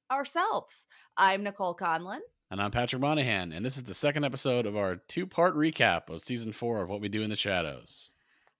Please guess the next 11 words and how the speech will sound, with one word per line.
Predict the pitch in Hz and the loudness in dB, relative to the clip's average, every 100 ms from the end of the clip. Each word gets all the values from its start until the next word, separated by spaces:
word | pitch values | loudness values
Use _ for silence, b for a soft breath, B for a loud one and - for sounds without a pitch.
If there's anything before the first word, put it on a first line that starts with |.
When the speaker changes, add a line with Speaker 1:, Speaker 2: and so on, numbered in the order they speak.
| - | 2
Speaker 1:
I | 220 339 | 6 6
like | 359 311 | 4 0
to | 262 | 0
think | 226 196 | -2 0
that | 151 | -2
we | 190 | 0
intentionally | 175 185 226 226 220 208 196 | -2 -4 -6 -4 -6 -4 -6
saved | 202 180 170 | -6 -6 -4
it | 175 - | -8 -6
for | 175 160 | -8 -6
Halloween | 170 165 160 160 156 170 240 | -4 -2 -4 -6 -10 -10 -10